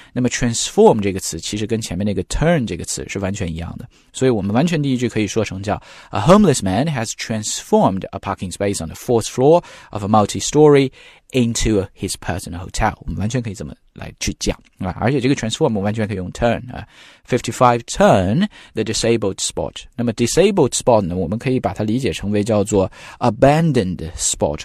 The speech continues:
or deserted spot啊，被遗弃的啊，大家不怎么用的地方。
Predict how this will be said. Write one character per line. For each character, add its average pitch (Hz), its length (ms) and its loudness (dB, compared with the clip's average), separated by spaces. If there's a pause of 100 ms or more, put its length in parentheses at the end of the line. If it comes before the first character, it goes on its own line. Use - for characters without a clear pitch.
or 104 260 2
deserted 123 760 2
spot - 560 -4 (360)
啊， - 200 -10
被 117 280 0 (160)
遗 117 220 -2
弃 185 300 -2
的 - 180 -6
啊， - 100 -6
大 147 140 -4
家 151 80 -2
不 156 140 -2
怎 127 100 -4
么 92 80 -4
用 196 240 2
的 95 80 -4
地 90 140 -10
方。 - 120 -14